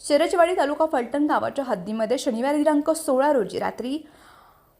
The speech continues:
दोन पन्नास वाजता गावातील शेरेचेवाडी वाठार निंबाळकर हद्दीवरील चिंतामणी टीपी येथील तीन ते चार चोर हे चोरीच्या उद्देशाने आलेले आहेत आणि कठाराच्या साहाय्याने डीपी कट करून चोरीचा प्रयत्न करीत आहेत.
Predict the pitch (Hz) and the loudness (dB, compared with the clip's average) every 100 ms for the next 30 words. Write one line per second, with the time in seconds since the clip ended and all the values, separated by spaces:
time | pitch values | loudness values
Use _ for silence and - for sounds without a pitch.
0 | _ 214 285 370 - 294 285 302 302 269 | _ 2 2 4 2 2 2 2 0 0
1 | 349 285 214 214 240 - 226 247 285 262 | 0 2 2 2 -2 -2 0 0 0 0
2 | 254 311 302 - 220 220 277 302 254 214 | 0 -4 -8 0 0 2 0 2 2 2
3 | 220 254 294 294 269 196 233 226 139 - | 2 2 0 -2 -2 -4 -4 -2 -2 -6
4 | - 240 233 277 269 302 302 233 247 220 | -6 -4 2 2 2 0 -2 -6 -6 -8
5 | 220 240 262 - 254 262 320 320 285 262 | -8 -8 -8 -6 -4 -4 -4 -2 2 4
6 | 302 311 269 254 277 - - 254 262 262 | 2 -2 0 0 -2 -6 -8 -4 -2 -2
7 | 240 247 285 254 196 240 277 254 262 - | -4 -4 -2 -2 0 -2 0 -2 -2 -2
8 | 214 226 262 311 - 220 214 233 240 233 | 0 2 2 0 -4 -6 -4 -4 -2 -2
9 | 262 330 370 370 285 240 185 143 196 233 | 0 0 0 -2 -2 -2 -2 -4 -6 -6
10 | 311 302 254 254 254 240 247 233 208 214 | -6 -2 -4 -2 -2 -2 0 0 0 -4
11 | 277 - 311 311 233 185 - | -8 0 0 2 -2 -6 -12